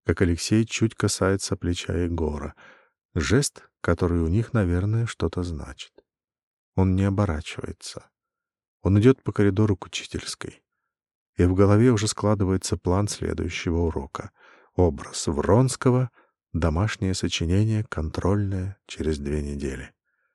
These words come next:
Все по плану. Он делает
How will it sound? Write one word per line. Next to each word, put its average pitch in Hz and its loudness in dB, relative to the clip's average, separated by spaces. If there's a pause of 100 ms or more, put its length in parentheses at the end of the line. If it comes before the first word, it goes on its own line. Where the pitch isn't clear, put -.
(720)
Все 127 2
по 104 2
плану. 65 -8 (920)
Он 147 4 (100)
делает 113 0